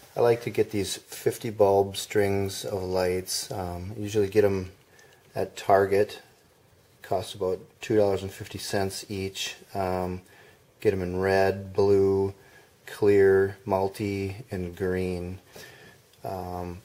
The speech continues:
the downside of these bulb strings are that they come with this extra extension cord outlet at the end of 'em, which don't, doesn't fit in a bottle. I wouldn't want it in the bottle.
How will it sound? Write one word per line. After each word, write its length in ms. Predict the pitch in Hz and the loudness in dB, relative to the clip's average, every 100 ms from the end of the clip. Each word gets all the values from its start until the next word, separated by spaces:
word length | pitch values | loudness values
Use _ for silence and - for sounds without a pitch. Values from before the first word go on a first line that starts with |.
| - | -10
the 140 | 110 95 | -4 -2
downside 840 | 95 104 107 110 107 110 101 98 | 2 2 4 0 0 4 4 4
of 300 | 101 104 101 | 2 0 0
these 320 | 98 98 92 - _ _ - | -2 -2 -2 -10 _ _ -2
bulb 400 | 95 92 92 - | 2 2 0 -4
strings 800 | - - 98 92 92 95 - - | -12 -6 -4 -4 -8 -8 -10 -10
are 480 | 95 90 90 90 | -6 -4 -4 -4
that 320 | 90 90 87 - | -4 -4 -6 -6
they 140 | 92 | -10
come 260 | - 98 92 | -6 -8 -6
with 160 | 90 | -8
this 320 | 98 87 - - - - - _ _ - | -8 -8 -10 -14 -20 -20 -20 _ _ -2
extra 640 | 98 - - 95 87 85 - - _ _ _ _ _ - - - - - | -2 -2 -2 -2 -2 -4 -14 -20 _ _ _ _ _ -4 -4 -4 -14 -12
extension 580 | - - 110 101 - 90 | -12 -4 -2 -2 -4 -10
cord 400 | - 98 90 90 87 - | -4 -2 -2 -4 -6 0
outlet 420 | 90 67 87 85 - | 0 2 -2 -2 -6
at 200 | 87 80 | -8 -6
the 100 | 92 | -8
end 220 | 90 95 | -6 -6
of 100 | 90 | -6
'em, 160 | 87 87 | -6 -8
which 380 | 87 - - - _ - - - _ _ _ - | -10 -12 -14 -14 _ -20 -20 -20 _ _ _ -8
don't, 300 | 98 87 - | -4 -4 -4
doesn't 320 | 104 92 87 | -2 -2 -4
fit 180 | - 101 | -2 -2
in 100 | 92 | -2
a 40 | |
bottle. 380 | 87 90 87 90 | -2 0 2 0
I 100 | 87 | 0
wouldn't 260 | 90 90 87 | -4 -6 -4
want 240 | 90 98 | -2 -2
it 60 | 87 | -6
in 60 | |
the 60 | 87 | -8
bottle. 500 | 82 87 90 90 | -4 -2 -2 -4